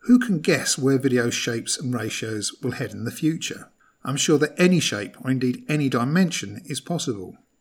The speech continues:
Video that wraps around is already here with flexible screens. As throughout the history of technology,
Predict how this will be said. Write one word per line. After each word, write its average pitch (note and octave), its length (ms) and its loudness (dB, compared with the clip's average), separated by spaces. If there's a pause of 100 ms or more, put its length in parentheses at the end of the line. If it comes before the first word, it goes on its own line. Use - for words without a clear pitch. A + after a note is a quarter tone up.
(380)
Video D#3 260 6
that B2+ 200 -4
wraps C#3+ 380 2
around A#2+ 400 0
is A#2+ 120 -2
already C#3 360 2
here D3 320 0
with A2 120 -4
flexible C3 500 -6
screens. B2+ 680 -2 (760)
As C#3 200 0
throughout D#3+ 340 4
the D3 80 -6
history C3+ 320 -2
of A#2+ 60 -6
technology, B2 720 -4